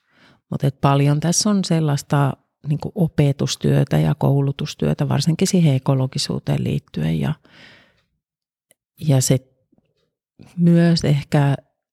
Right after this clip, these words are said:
siinäkin, että uskalletaan niinku hautausalalla olla julkisesti paljon avoimempia siitä niinku iloisesta sanomasta ja positiivisesta sanomasta.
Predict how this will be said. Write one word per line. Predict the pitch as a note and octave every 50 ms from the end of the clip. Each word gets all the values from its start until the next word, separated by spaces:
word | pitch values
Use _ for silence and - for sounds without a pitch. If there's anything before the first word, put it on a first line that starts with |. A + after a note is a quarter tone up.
| -
siinäkin, | - - - E3+ E3 D#3+ D3 C#3+ C#3 - - C#3+ C#3+ D#3 D#3 D#3
että | D3+ - D3 -
uskalletaan | C#3+ C#3 - - - C#3+ C#3+ C#3 C3+ - - D3+ D3 D3 D#3 D#3
niinku | D#3+ D#3+ D#3 - - C#3+ D3 C#3+ - _ _ _ _ _ _ _
hautausalalla | - - D3 D3 D3 - C#3 C#3+ C#3 - - C#3 C#3 C#3 C#3 C#3 C#3 - - _ _ _ _ -
olla | D#3 D3+ D3+ D3 C#3+ D3 C#3+ C#3+ - - _ _ _ _ _ _ _ _ _ - F3 F3
julkisesti | F#3 G3 G#3 G#3 F#3+ - - - - - - - - - E3+ - _ _ _ _ _ -
paljon | - C3 C3 C3+ C3+ - -
avoimempia | F#3 D#3+ D3+ D#3+ D#3+ D3+ C#3+ C3 B2+ A#2+ A2 A2 - - - - -
siitä | - - - - D3+ - - -
niinku | - - D#3+ - - - - _
iloisesta | - F3 E3 D#3+ D3+ C#3 C3 C#3 - - - - - - -
sanomasta | - - - - - - - - - - - - - -
ja | - -
positiivisesta | - C#3 C#3 - - - - - - - - F3+ F3+ - F3+ E3 - - -
sanomasta. | F3+ D#3 E3+ - - F3+ F3+ - - - G3+ F#3+